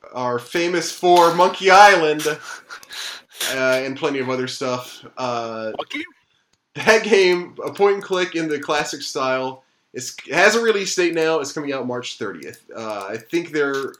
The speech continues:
Speaker 2: Cool.
Speaker 1: goal was for it to come out, like, late last year, so they're,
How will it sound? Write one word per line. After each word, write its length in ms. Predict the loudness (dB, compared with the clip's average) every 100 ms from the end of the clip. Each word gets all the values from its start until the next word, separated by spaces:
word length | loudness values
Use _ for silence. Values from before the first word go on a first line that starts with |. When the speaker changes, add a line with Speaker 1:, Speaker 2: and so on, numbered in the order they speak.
| _
Speaker 2:
Cool. 120 | -6
Speaker 1:
goal 400 | -4 -2 -2 -2
was 160 | -4 -6
for 120 | -8
it 60 | -12
to 40 |
come 140 | -8 -6
out, 180 | -6 -8
like, 220 | -8 -6
late 160 | -6
last 340 | -6 -8 -8 -10
year, 160 | -12
so 160 | -10 -8
they're, 280 | -6 -8